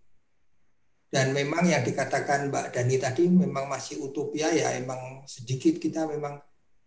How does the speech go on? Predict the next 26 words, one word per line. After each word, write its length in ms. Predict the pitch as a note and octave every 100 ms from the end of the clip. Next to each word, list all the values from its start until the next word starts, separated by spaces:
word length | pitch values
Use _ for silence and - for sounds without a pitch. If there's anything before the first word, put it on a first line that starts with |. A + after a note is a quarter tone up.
| _ -
bagaimana 560 | C#3 D3+ C#3 C#3 C#3+ F3
membuat 600 | F3 D3+ B2+ C3+ C#3 D3
orang 640 | C#3+ C3 D3+ E3+ F3 F#3 F3+ - - _ _ _ _ _ _
bisnis 640 | - C3 - D3 F3 F3+ C#3+
mau 240 | C#3 C#3+
melakukan 880 | C3+ C3+ C3+ - - D3 C#3+ C#3 C#3+ _ _
hal 140 | C3 C#3
itu. 400 | D#3 C3+ C3 - - _
Kita 240 | D#3 E3 F3
harus 140 | E3
membuat 400 | F3+ C#3 D3 -
pebisnis 560 | F#3 D#3 C#3 D#3+ D3+ D#3
itu 100 | F3
merasa 320 | E3 D3+ D#3+ C#3+
diuntungkannya. 960 | D#3 C#3 C#3 C#3+ C#3 B2+ A#2+ A#2+ - - _ _
Sekarang 400 | - - D#3+ G3
kalau 240 | F#3 F#3 F3+
kita 320 | F#3 F3+ F3+
nanam 320 | F3 E3 E3+
tanaman 400 | E3+ E3 E3 E3+
sendiri 320 | - D3 D#3+
di 160 | D#3 C3+
rumah, 300 | D3+ D3+ C3 - - _ _ _ C3+
organik 480 | C3 C3 B2+ C#3 -
gitu, 160 | B2
tanaman 640 | A#2+ B2 A#2+ B2 B2 B2